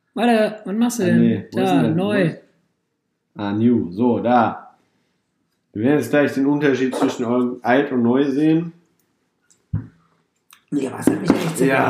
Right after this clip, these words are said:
Speaker 1: zerberstet.
Speaker 2: das ist, es ist noch nicht zerberstend, aber das Ergebnis ist halt schon okay.
Speaker 1: Hier, Digga.
Speaker 2: Ja, doch, das kommt aber hin. Ich meine,
Speaker 1: Das
Speaker 2: das
Speaker 1: ist
Speaker 2: ist
Speaker 1: doch
Speaker 2: jetzt nicht
Speaker 1: geisteskrank, Digga.
Speaker 2: Also ich halte das jetzt mal neben dich. Ich meine, ja gut,
Speaker 1: Ja,
Speaker 2: zum Beispiel die
Speaker 1: es
Speaker 2: Blumen,
Speaker 1: ist halt noch Version eins,
Speaker 2: die
Speaker 1: gerade
Speaker 2: Blumen
Speaker 1: aus der
Speaker 2: auf
Speaker 1: Beta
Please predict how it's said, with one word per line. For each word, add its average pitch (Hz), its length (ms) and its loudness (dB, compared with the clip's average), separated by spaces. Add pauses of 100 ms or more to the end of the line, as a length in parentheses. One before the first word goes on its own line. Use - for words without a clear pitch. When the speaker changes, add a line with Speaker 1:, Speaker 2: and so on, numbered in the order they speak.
Speaker 1:
zerberstet. 120 80 -2
Speaker 2:
das 117 140 -2 (400)
ist, 131 100 -8
es 147 100 -4
ist 147 200 -6
noch 156 100 6
nicht 165 240 0
zerberstend, 151 840 0
aber 120 100 0
das 113 160 -8
Ergebnis 131 400 -4
ist - 80 -20
halt 107 180 -6
schon 107 200 -10
okay. 135 560 -2 (680)
Speaker 1:
Hier, 554 260 2 (120)
Digga. 170 420 -4 (640)
Speaker 2:
Ja, 131 520 2
doch, - 320 -4
das - 240 -20
kommt 143 300 -6
aber 147 240 -8
hin. 127 340 -2
Ich - 160 -12
meine, 117 160 -4
Speaker 1:
Das - 140 -6
Speaker 2:
das - 80 -8
Speaker 1:
ist 262 60 -4
Speaker 2:
ist - 100 -4
Speaker 1:
doch - 100 0
Speaker 2:
jetzt 254 80 -2
nicht 359 160 4
Speaker 1:
geisteskrank, 233 560 -2
Digga. 160 260 -4 (220)
Speaker 2:
Also 117 160 -4
ich 139 220 0
halte 160 180 0
das 147 140 -4
jetzt 143 160 -8
mal 143 120 -2
neben 143 360 -2
dich. 220 480 -4
Ich - 80 -18
meine, 131 320 0
ja 139 100 0
gut, 139 140 -4
Speaker 1:
Ja, 170 140 0
Speaker 2:
zum - 80 2
Beispiel 147 340 -2
die 147 100 -4
Speaker 1:
es 214 80 -4
Speaker 2:
Blumen, 160 160 0
Speaker 1:
ist 190 100 0
halt 233 160 -2
noch 240 220 0
Version 226 460 -2
eins, 185 340 -4
Speaker 2:
die 151 80 -4
Speaker 1:
gerade 196 140 0
Speaker 2:
Blumen 202 140 4
Speaker 1:
aus 214 40 -2
der 208 120 2
Speaker 2:
auf 180 100 2
Speaker 1:
Beta 180 160 0